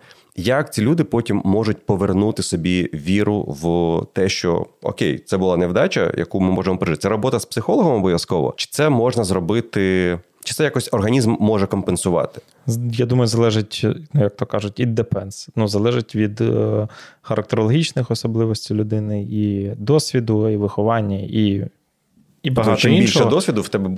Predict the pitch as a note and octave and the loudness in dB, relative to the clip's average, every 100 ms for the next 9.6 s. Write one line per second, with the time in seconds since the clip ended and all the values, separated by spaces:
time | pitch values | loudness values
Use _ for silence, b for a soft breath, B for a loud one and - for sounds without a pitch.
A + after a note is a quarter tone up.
0 | - F#2+ G2+ G2 F#2+ G2 - A2 D#2+ E2 | -4 -2 0 0 0 -2 0 -2 -2 -4
1 | - - C#2 - - B2 A#2+ - A#2 A#2 | -6 -2 -2 0 0 0 2 2 2 4
2 | A#2 A2 - C3+ C3+ B2 C3+ B2 A#2 C3 | 4 2 2 2 2 4 4 2 2 2
3 | A#2+ A#2+ A#2 A2+ A2+ A2 - A#2+ A#2 A#2 | 4 4 2 2 2 2 0 0 2 0
4 | A2+ - A2+ A2 A2+ A2 A2 - - B2 | 0 0 0 0 0 -2 -4 -6 0 0
5 | - A#2 G#2+ A#2 A2+ G#2 G#2+ G#2+ A2 C3 | 2 0 0 -2 0 0 0 -4 -8 -10
6 | B2 - A#2 A2 A2 A2+ G#2+ - - - | -6 -2 -2 0 0 2 0 -2 -14 -10
7 | - B2 A2+ A2 A2 A2 A2 G#2+ A2 A#2 | -6 -2 -2 0 0 2 0 0 -2 -6
8 | - - - A2 - B2+ C#3+ A2+ G#2+ - | -10 -8 -4 -2 0 2 4 4 2 2
9 | G#2 G#2+ D3+ - A#2+ | 2 2 0 -2 -6